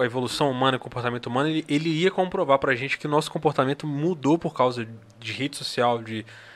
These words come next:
aproximação de internet. Porque o que acontece? A rede social, ela é feita sobre programações, sobre conjuntos de códigos de ação que combinados entregam o seu perfil lá e montam quem você é digitalmente. É o que é o famoso algoritmo.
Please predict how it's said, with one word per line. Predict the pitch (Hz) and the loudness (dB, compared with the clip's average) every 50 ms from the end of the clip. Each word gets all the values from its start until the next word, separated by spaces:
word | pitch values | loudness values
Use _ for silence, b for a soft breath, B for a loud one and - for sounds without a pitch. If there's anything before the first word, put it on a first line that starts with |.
| B B | B B
aproximação | - - 120 - - 131 120 - - 131 | -6 -4 -2 2 4 2 2 2 0 -4
de | 123 131 | -4 -4
internet. | - - 117 113 120 123 131 - B B B B B B B | -4 -4 -2 0 2 0 0 0 B B B B B B B
Porque | - 131 - - 165 156 | -10 -6 0 0 0 0
o | - | 0
que | - 175 | -2 -2
acontece? | - 202 185 160 - 127 113 98 - - b b b b b b b _ - 131 | 0 0 0 4 4 4 4 2 0 -8 b b b b b b b _ 6 8
A | 143 165 | 8 8
rede | 156 160 156 - | 8 4 -2 -2
social, | - 135 - - - 139 165 147 113 104 - _ _ | -2 -4 0 4 6 8 8 8 6 4 -2 _ _
ela | - 120 120 120 123 127 | -2 0 4 6 6 6
é | 135 135 | 6 4
feita | - - 131 127 - | 0 -2 -2 -2 -2
sobre | - - 147 143 | -6 -8 -8 -6
programações, | - - 170 170 180 208 254 262 - - 170 143 120 113 - - - - | -2 0 2 2 4 2 2 0 2 2 2 2 2 0 -4 -10 -10 -8
sobre | - - 131 127 - 127 B B B B B B B | -4 -4 -4 -2 -2 -4 B B B B B B B
conjuntos | - - 147 151 151 135 131 165 214 220 - 208 175 | -2 2 4 4 4 6 4 4 4 4 2 2 4
de | 185 - | 2 0
códigos | - - - 143 147 170 190 185 190 180 185 170 | 2 8 12 12 12 12 12 10 8 2 2 6
de | 156 156 | 10 10
ação | 147 135 - - - - 139 131 143 170 208 247 - - b b b b b b b b b b | 10 10 8 2 0 2 2 4 4 2 0 -2 -6 -14 b b b b b b b b b b
que | - - 151 151 156 156 151 - | -2 0 2 2 2 2 0 4
combinados | - 175 208 226 220 214 180 147 147 160 180 175 165 190 | 6 6 6 8 6 6 8 10 10 10 10 10 8 2
entregam | 196 190 - 160 156 160 165 180 | 2 8 10 10 10 10 8 6
o | 185 | 4
seu | - - 190 | 2 2 4
perfil | - 220 - - - 165 175 196 180 | 4 4 2 2 0 0 2 4 6
lá | 151 139 156 | 6 6 6
e | 175 175 | 6 4
montam | 156 156 175 - 185 170 | 4 4 4 2 0 0
quem | - 180 180 | 2 2 4
você | 185 190 185 - 226 | 4 4 4 6 6
é | 190 180 | 6 6
digitalmente. | 165 165 165 - 196 196 180 147 135 127 120 - - - b b b b b | 4 2 2 4 4 4 4 4 4 2 2 -2 -6 -10 b b b b b
É | - | -4
o | 107 - | 0 6
que | - | 6
é | 120 | 6
o | |
famoso | - 143 131 131 131 139 | 6 6 0 2 2 2
algoritmo. | 135 143 170 170 147 135 131 - - 117 104 | 4 6 6 4 4 2 0 -2 -4 -6 -8